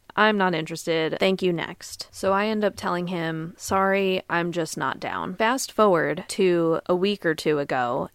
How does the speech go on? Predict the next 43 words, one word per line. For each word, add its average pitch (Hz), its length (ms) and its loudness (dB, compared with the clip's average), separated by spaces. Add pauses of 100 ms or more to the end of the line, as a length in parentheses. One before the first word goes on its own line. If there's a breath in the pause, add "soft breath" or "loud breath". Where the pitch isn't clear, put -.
and 165 520 -2
this 185 180 -4
man 175 240 0
slides 175 420 2
into 160 460 -4
my 151 200 -4
Snapchat 147 680 -4
D 180 220 -2
Ms, 80 440 -10
and 165 120 -10
he's 185 180 -2
like, 147 380 -4
"I 156 80 -10
wanna 165 240 0
take 190 260 -2
you 185 140 2
out. 92 220 0 (400 loud breath)
Eight 196 260 0
thirty 180 440 2 (140)
sushi." - 720 -6
I'm 165 140 -10
like, 147 400 -6 (300)
"Okay, 165 380 0
buddy, - 480 -4
we'll 170 260 4
see." - 420 -8
I - 80 0
end 220 120 4
up 247 100 4
looking 190 320 0
up 160 160 0
his - 160 -6
Instagram 160 500 -4
'cause - 140 -8
I'm 160 100 -4
like, 147 300 -6
"I 185 120 -2
honestly 190 360 -2
forgot 156 340 0
what 143 120 -4
he 143 100 -6
looked 165 260 -2
like." - 380 -6